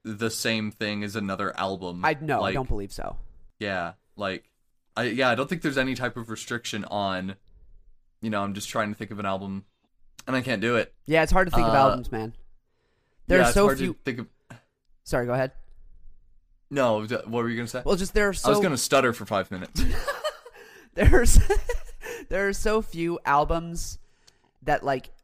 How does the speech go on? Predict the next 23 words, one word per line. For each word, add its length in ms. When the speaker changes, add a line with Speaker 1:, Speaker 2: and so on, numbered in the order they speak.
Speaker 2:
I 200
have 120
thoroughly 520
enjoyed 580
from 360
beginning 360
to 180
end, 260
like, 160
the 100
whole 220
album, 340
that 120
I 80
don't 240
remember 420
most. 400
Like, 100
there 140
are 40
some 220
albums 320
that 200